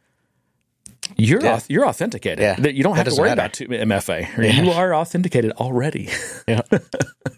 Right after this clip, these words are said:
Speaker 1: I mean, that's when it's like, it gets important. Like, do you, there's this concept of, like, impossible travel. Have you heard of this before?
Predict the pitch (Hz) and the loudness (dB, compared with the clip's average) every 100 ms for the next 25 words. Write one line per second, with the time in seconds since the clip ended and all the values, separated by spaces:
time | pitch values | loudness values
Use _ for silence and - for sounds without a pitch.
0 | - 220 226 - - - - - 143 156 | -6 -6 -4 -6 -6 -8 -6 -4 0 0
1 | - 202 127 110 110 117 127 120 127 101 | -2 -4 -4 -4 -6 -2 -2 0 -2 0
2 | 101 95 - 110 113 110 110 101 98 - | 0 -2 -6 -6 0 4 4 2 -4 -12
3 | _ _ _ _ _ _ _ - 139 143 | _ _ _ _ _ _ _ -2 0 0
4 | - 139 120 120 107 92 - 107 113 113 | -4 -8 -6 -4 -2 -2 0 2 2 0
5 | 117 107 - 98 117 113 117 120 120 - | -4 -8 -2 0 0 0 2 0 0 -4
6 | 127 123 | -4 -4